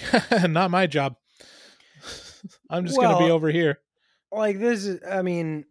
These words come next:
Speaker 2: mm, <laughs> you're, you're, be careful. You know, there's a lot of moms, stay-at-home moms who listen to podcasts, you fucking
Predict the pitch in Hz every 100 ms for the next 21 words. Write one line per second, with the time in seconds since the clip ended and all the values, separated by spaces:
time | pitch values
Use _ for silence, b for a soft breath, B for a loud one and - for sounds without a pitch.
0 | _ _ _ 214 247 247 247 240 233 _
1 | _ _ B B B B B B B _
2 | _ _ _ - - - - 175 277 254
3 | 247 277 330 330 302 294 285 294 294 269
4 | - 269 - 311 302 254 214 233 240 247
5 | 269 262 269 226 226 254 254 233 - 254
6 | 220 226 226 247 208 196 226 214 208 220
7 | 233 - 180 165 - 143 - 185 170 175
8 | 170 165 151